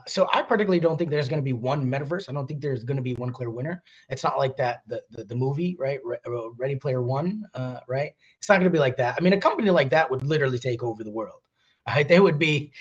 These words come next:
<laughs> they would be a new government. They would have to have an army to protect the, their servers with actual guns and stuff, 'cause, like,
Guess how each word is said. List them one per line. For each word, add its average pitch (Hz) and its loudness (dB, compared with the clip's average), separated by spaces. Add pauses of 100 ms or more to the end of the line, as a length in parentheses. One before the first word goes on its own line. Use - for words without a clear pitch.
(140)
<laughs> - -6
they 196 0
would 185 4
be 165 4
a 156 2
new 156 0
government. 151 2
They 147 2
would 151 0
have 147 -2
to 156 2
have 139 0
an - -8
army 151 0
to 139 -6
protect 151 -6
the, 143 0
their 143 0
servers 143 -2 (240)
with 135 -2
actual 160 2
guns 143 -2
and 139 -6
stuff, 143 -2
'cause, 147 -4
like, 139 -4